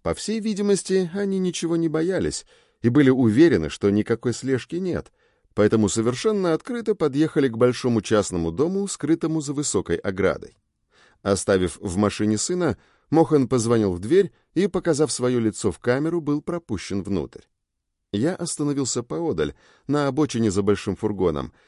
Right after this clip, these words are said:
и, выйдя, снова позвонил Хэнди, рассказав, куда приехала машина Мохана.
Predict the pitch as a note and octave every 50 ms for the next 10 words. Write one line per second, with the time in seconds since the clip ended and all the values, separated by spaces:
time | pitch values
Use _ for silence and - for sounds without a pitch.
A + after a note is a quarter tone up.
0 | _ _ _ _ _ - G#2+ G#2 A#2 E3 F3 E3+ C#3 D#3 C3+ - - E3 D3 G2+
1 | E2+ D#2+ - F2 D#2 E2 F2+ F#2 F2+ F2 - - D#3 F3+ F3 D3+ E3+ D#3+ B2 -
2 | _ _ _ _ - C3+ E3 D#3+ - - D3 C3+ D#3+ D#3+ - - - C#3 B2+ A2+
3 | C3 C3+ C#3 - D#3+ D#3 C#3 A#2+ G#2+ - - G2+ G2+ F#2+ F#2 E2+ - - G2+ F#2+
4 | F#2 G2 G2 E2 - - A#1 G#1 - -